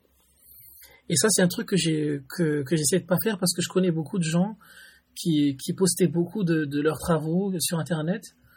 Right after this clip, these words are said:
Et, et je trouve ça super inspirant, mais à partir du moment où ils ont été en, embauchés par des, des grosses productions, bah, bah, moi, je suis plutôt content pour ces gens-là, euh, pour ces artistes, mais du coup, c'est, c'est dommage pour nous parce qu'on n'a plus rien sur, euh,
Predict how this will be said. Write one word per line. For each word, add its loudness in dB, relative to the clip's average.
Et, -4
et -6
je -4
trouve -6
ça 4
super 2
inspirant, 2
mais 0
à 2
partir 0
du 2
moment 2
où -2
ils 0
ont -2
été -4
en, -4
embauchés 2
par 0
des, -6
des 0
grosses 0
productions, -2
bah, 0
bah, 6
moi, 4
je 2
suis 0
plutôt -2
content 0
pour -4
ces 4
gens-là, 2
euh, 2
pour 0
ces 2
artistes, 2
mais 2
du -4
coup, -4
c'est, 0
c'est 2
dommage 2
pour 0
nous 2
parce 0
qu'on 0
n'a 4
plus -2
rien 2
sur, -2
euh, -4